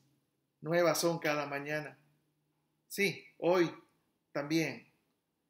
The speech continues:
la próxima semana también, grande será su fidelidad, porque el Espíritu de Dios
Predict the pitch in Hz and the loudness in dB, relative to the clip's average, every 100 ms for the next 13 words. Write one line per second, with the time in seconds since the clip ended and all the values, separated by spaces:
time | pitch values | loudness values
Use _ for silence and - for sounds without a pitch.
0 | - 147 190 196 175 160 160 165 160 160 | -6 0 0 0 -2 0 0 0 0 -2
1 | 151 160 160 139 135 _ _ _ _ _ | 0 2 0 -2 -10 _ _ _ _ _
2 | _ _ _ _ 151 170 170 156 143 151 | _ _ _ _ 2 4 4 2 -2 0
3 | 156 151 156 143 139 135 135 156 147 - | 0 0 -2 -2 -2 -2 2 2 2 -4
4 | - _ _ _ _ _ _ - 139 151 | -18 _ _ _ _ _ _ -14 -10 -4
5 | 147 - 170 156 151 143 139 143 147 127 | -4 -2 0 0 0 -4 -4 -4 -4 -6
6 | - - | -10 -14